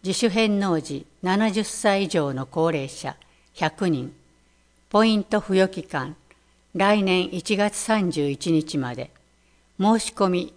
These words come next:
問い合わせ、十月一日火曜から十一月二十九日金曜に、便箋などに、「私は運転免許証を自主返納しましたので、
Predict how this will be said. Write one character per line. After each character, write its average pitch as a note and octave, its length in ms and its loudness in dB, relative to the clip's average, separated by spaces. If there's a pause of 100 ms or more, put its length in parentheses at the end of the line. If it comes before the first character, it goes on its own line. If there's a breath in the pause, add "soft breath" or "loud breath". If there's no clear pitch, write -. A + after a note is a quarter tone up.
問 F#3 200 2
い F3 60 2
合 E3 100 2
わ E3 120 0
せ、 D#3 260 -8 (480 soft breath)
十 G#3 240 4
月 G#3+ 400 -2
一 F#3+ 120 -4
日 - 260 -2
火 G3+ 160 2
曜 G#3 200 2
か D3 200 -6
ら C3+ 160 -6 (340 soft breath)
十 G#3+ 260 4
一 G3+ 220 -2
月 G3 300 -2
二 G3+ 160 2
十 D#3+ 220 -2
九 - 160 -4
日 D#3+ 280 -2
金 F#3 300 0
曜 E3 220 2
に、 C3 200 -6 (460 soft breath)
便 G#3 240 4
箋 G3 320 0
な F#3 100 0
ど D#3 140 0
に、 C3+ 160 -4 (760)
「私 G3 400 0
は F#3+ 160 4
運 G3 220 0
転 G#3 240 0
免 G3 320 0
許 G3+ 160 -2
証 F#3+ 260 2
を F#3 60 4
自 F3+ 160 0
主 G#3+ 160 0
返 G3+ 280 2
納 G3+ 200 0
し F3+ 160 -4
ま F3+ 140 2
し - 100 -14
た D3 160 -2
の C3+ 100 -4
で、 C3+ 160 -6